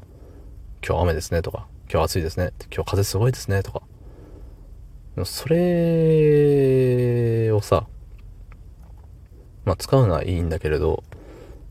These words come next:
それしか喋らん人ってどうなんだろうと思って。まあ、同じさ、学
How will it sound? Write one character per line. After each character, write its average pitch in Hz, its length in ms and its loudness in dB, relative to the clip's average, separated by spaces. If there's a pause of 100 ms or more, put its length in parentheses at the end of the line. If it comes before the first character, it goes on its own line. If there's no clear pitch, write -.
(1500)
そ - 240 -2
れ 123 80 4
し - 140 -4
か 78 240 2 (220)
喋 101 340 4
ら 107 100 8
ん 85 300 -2
人 - 260 -6
っ - 40 -8
て - 260 -4
ど 85 140 0
う 78 40 0
な 69 80 -2
ん 64 80 -6
だ 62 60 -4
ろ 64 80 -4
う 62 60 -8
と - 100 -10
思 - 80 -8
っ - 20 -16
て。 - 260 -12 (1700)
ま 95 100 4
あ、 90 80 2
同 90 140 0
じ 90 100 -2
さ、 90 320 0
学 87 140 0